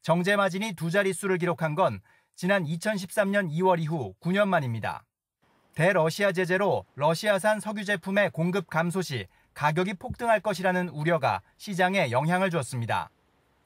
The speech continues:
게다가 정제 설비 기준 세계 이 위 규모를 자랑하는 중국의 경우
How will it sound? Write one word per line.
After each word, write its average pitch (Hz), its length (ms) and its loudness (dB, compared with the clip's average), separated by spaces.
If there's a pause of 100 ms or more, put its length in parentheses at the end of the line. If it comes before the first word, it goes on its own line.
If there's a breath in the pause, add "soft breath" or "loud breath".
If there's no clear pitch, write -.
(140)
게다가 165 480 2 (220 soft breath)
정제 175 340 0
설비 190 280 -2
기준 170 420 -4
세계 190 300 -2
이 156 220 -2
위 208 160 -2
규모를 190 360 0
자랑하는 175 560 2 (180 soft breath)
중국의 196 460 -2
경우 170 360 0